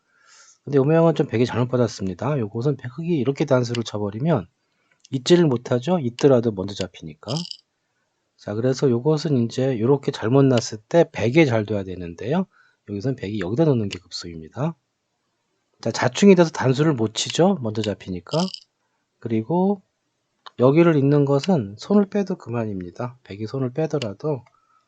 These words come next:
이거 지금 흑이 어떻게 할 방법이 없죠. 유가무가로 잡혀 있습니다. 자, 그러면 애초에 돌아가서 이, 이 모양이 초보자들은 왜 잘 푸냐 하면은 초보자들 처음 배웠을 때는 돌을 잡으러 가죠. 그러니까 요 세 점 잡으려면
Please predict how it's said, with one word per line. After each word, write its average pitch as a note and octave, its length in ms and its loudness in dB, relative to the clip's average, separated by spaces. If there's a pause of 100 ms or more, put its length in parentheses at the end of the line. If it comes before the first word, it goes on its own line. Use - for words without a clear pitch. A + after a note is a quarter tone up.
(360)
이거 A#2 180 -6
지금 A#2 120 -6
흑이 F#3+ 220 -2
어떻게 D3+ 160 2
할 D#3 140 0
방법이 C#3+ 480 2
없죠. D3 480 -6
유가무가로 G2+ 540 -2
잡혀 - 340 -14
있습니다. - 580 -18 (1160)
자, A#2+ 180 0
그러면 F3 300 2
애초에 B2 320 4
돌아가서 C#3+ 840 6
이, A#2 180 -8 (120)
이 D3+ 160 -2
모양이 B2+ 680 2
초보자들은 E3+ 680 2
왜 A2 120 4
잘 - 180 -6
푸냐 A2 300 -6
하면은 F#2+ 580 -4
초보자들 D3+ 540 2 (380)
처음 F#3+ 240 8
배웠을 D3 300 4
때는 C3 200 0
돌을 A#2 220 0
잡으러 C3 400 2
가죠. F2+ 360 -6
그러니까 B2+ 420 -2
요 B2 80 2
세 E3+ 120 -4
점 E3 160 2
잡으려면 B2+ 640 2